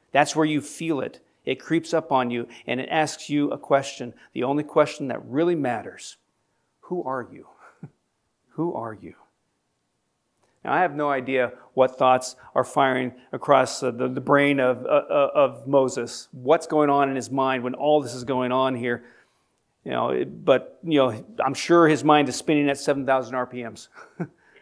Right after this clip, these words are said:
Where do we go? What do we do? I wonder if he has a flashback maybe to the burning bush, his experience there with God. And he asks the God the question during that time, the burning bush,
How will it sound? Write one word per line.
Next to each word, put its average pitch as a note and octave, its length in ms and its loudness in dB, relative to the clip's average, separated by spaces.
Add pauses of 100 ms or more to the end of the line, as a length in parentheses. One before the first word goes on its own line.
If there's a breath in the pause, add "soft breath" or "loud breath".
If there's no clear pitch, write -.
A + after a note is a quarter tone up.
(580 soft breath)
Where C#3 240 4
do C#3+ 100 -2
we C3+ 140 -4
go? A#2 440 -10 (1040)
What D3 380 -2
do C#3+ 100 0
we B2 220 -8
do? A2 380 -16 (1900)
I - 40 -8
wonder D3 160 4
if C#3 80 -4
he D3 120 0
has C#3 300 2
a C3 60 -4
flashback B2+ 640 2
maybe A#2+ 200 -8
to B2 120 -14
the A#2 60 -10
burning A#2+ 320 -10
bush, C3 260 -10 (1040)
his A#2+ 160 -10
experience C#3 560 -2
there C3+ 200 2
with A2+ 160 -8
God. A#2+ 420 -4 (840)
And C3 80 2
he C#3+ 80 6
asks C#3 220 2
the D3 60 -4
God C#3 340 8 (160)
the - 80 -10
question D3 400 6
during C#3+ 180 2
that C3 160 0
time, C#3 240 -4
the B2 80 -6
burning C3 240 -4
bush, C3+ 200 -4